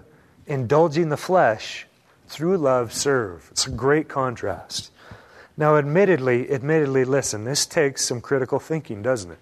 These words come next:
This takes some creative power and some careful observation.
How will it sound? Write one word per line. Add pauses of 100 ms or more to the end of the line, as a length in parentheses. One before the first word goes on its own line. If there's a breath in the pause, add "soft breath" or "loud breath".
(720 soft breath)
This
takes
some
creative
power
and
some
careful
observation.